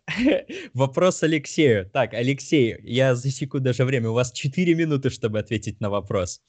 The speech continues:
А насколько сильно потребуется, по вашему мнению, переделать систему национальных счетов под нужды социалистической экономики?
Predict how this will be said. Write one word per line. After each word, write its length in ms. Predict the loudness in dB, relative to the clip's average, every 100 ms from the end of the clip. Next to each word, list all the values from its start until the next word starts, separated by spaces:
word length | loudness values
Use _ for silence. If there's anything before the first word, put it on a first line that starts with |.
| _ -20 -20 -20 -20 _ _
А 380 | 2 4 2 0
насколько 580 | 2 2 2 0 2 2
сильно 460 | -2 0 0 2 0
потребуется, 800 | 0 -2 0 2 2 0 -2 -4
по 140 | -2
вашему 440 | 0 0 0 -2 -2
мнению, 680 | 0 2 2 2 -2 -4
переделать 760 | -2 0 2 0 2 4 4 2
систему 540 | -4 -10 -4 -2 2
национальных 760 | 0 -2 0 0 2 0 0 -4
счетов 540 | -4 -6 0 2 2
под 240 | 2 0 2
нужды 380 | 0 0 0 -4
социалистической 1120 | -4 -4 0 0 0 -4 -2 -2 -2 2 2
экономики? 800 | 2 0 0 -2 -6 -10 -14